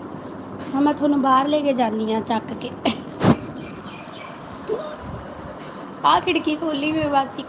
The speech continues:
ਥੋੜ੍ਹੀ ਜਿਹੀ, ਚਾਨਣੇ ਨੂੰ ਲਾਈਟ ਬੰਦ ਕੀਤੀ ਹੋਈ ਆ। ਆਹ ਦੇਖ ਮੰਮਾ ਪਈ ਮੇਰੀ, ਜਾਗ ਗਿਆ।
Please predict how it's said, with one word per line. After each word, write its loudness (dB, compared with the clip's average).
ਥੋੜ੍ਹੀ 0
ਜਿਹੀ, -2
ਚਾਨਣੇ 4
ਨੂੰ -2
ਲਾਈਟ 0
ਬੰਦ -2
ਕੀਤੀ -6
ਹੋਈ -2
ਆ। -2
ਆਹ -2
ਦੇਖ -2
ਮੰਮਾ -2
ਪਈ -4
ਮੇਰੀ, -12
ਜਾਗ 2
ਗਿਆ। 0